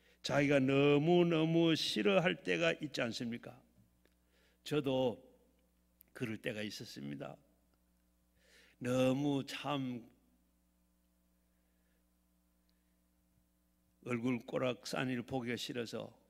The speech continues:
세수도 안 한 일도 있고, 또 세수도 하면서 거울도 보지 아니하고 그냥 닦고 나올 때도 있었습니다.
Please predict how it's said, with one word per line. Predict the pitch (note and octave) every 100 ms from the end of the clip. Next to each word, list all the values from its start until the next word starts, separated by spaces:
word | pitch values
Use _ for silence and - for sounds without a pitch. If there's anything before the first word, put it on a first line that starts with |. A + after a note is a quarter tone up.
| _ _ _ _ _ _ _ -
세수도 | - B2+ B2 A#2+ B2
안 | A2+ A2+
한 | A2+
일도 | A2+ G#2+ A#2
있고, | G#2 - - A#2 _ _ _ _ _ _
또 | - D#3
세수도 | - D3+ C#3+ D3 C#3+
하면서 | C3+ C3 A#2+
거울도 | - D#3 D3 C3+
보지 | A#2 C3 B2
아니하고 | B2+ A2+ A2+ A2+ G#2+
그냥 | C3+ C#3 C3+
닦고 | B2 D3+
나올 | C3+ A#2+ C3+
때도 | - C3
있었습니다. | - - - - - -